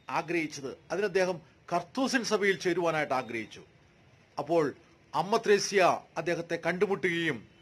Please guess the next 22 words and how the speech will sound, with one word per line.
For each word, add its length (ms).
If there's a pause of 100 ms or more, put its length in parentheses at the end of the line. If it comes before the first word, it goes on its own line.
(360)
അമ്മ 120
ത്രേസ്യ 540 (320)
ഈ 140
നവീകരണ 440
പ്രസ്ഥാനത്തിൽ 800 (420)
തന്നെ 200
സഹായിക്കുവാനായിട്ട് 1160
ആവശ്യപ്പെടുകയും 720
ചെയ്തു. 260 (500)
അങ്ങനെ 260
അമ്മ 320
ത്രേസ്യയോടൊപ്പം 800 (340)
കർമ്മല 320
സഭ 240
അദ്ദേഹം 560
നവീകരിച്ചു. 720 (1500)
ഈ 120
നവീകരണ 420
പ്രസ്ഥാനത്തോട് 880
സഹകരിക്കാത്ത 800
ചില 140
വൈദികര് 640